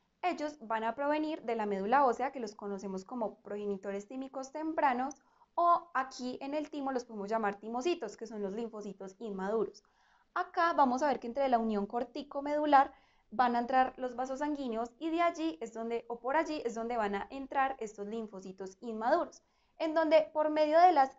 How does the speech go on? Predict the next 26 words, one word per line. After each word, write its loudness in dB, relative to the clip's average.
citoquinas -4
C 2
X -6
C 0
L 4
uno 0
ellos -10
van -8
a -6
ser -8
atraídos 2
hacia 0
la 0
corteza, -4
gracias 0
a 0
ese 0
receptor -6
que -14
ellos -8
tienen, -8
que -8
es -10
el -6
C -4
X -10